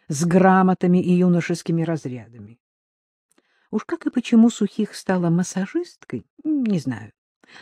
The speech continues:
Думаю, она воспринимала фитнес-клуб как свое персональное брачное агентство. Она вообще все воспринимала сквозь призму возможного устройства своей личной жизни.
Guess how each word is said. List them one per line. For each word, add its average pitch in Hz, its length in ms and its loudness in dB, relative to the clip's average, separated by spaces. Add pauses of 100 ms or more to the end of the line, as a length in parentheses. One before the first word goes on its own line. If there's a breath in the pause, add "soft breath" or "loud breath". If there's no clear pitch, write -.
(160 loud breath)
Думаю, 359 240 2
она 262 140 6
воспринимала 202 640 0
фитнес-клуб 202 1040 0
как - 240 -2
свое 180 580 2 (340)
персональное 196 840 0
брачное 165 600 -6 (100)
агентство. 113 640 -14 (400)
Она 370 160 -6
вообще 208 440 -2 (480)
все 196 400 4
воспринимала 180 640 0
сквозь 180 320 -6
призму 196 540 -2 (280)
возможного 208 840 4
устройства 185 800 -2
своей 165 500 -4
личной 151 480 -6
жизни. 110 480 -16